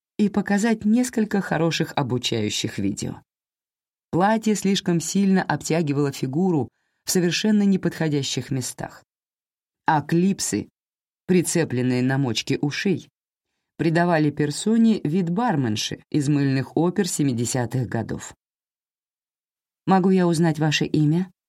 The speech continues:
спросила Бекка. "Меган Бингем", ответила женщина, затем сделала паузу.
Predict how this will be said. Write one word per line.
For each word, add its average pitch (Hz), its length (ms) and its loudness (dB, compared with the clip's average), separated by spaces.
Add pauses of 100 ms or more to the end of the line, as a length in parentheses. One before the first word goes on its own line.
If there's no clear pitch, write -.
(480)
спросила 120 500 -2
Бекка. - 400 -6 (380)
"Меган 143 640 2
Бингем", 127 600 0 (720)
ответила 117 580 -2
женщина, 120 640 -2 (200)
затем 165 380 2
сделала 123 480 -2
паузу. - 520 -8